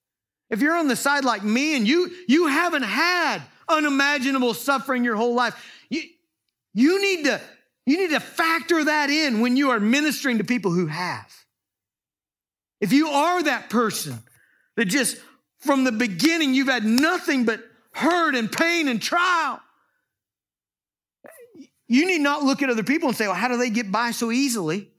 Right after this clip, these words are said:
<laughs> Well, they haven't had what you've had. But to both those groups of people,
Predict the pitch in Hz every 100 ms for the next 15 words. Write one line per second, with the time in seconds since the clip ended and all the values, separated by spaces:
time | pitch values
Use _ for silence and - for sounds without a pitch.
0 | - 151 _ _ _ _ _ _ - 208
1 | 208 214 226 320 311 - - 101 - -
2 | _ _ _ _ _ _ _ _ _ _
3 | _ _ _ _ - - _ _ _ -
4 | 208 208 160 277 277 226 165 208 - 160
5 | 196 202 - 92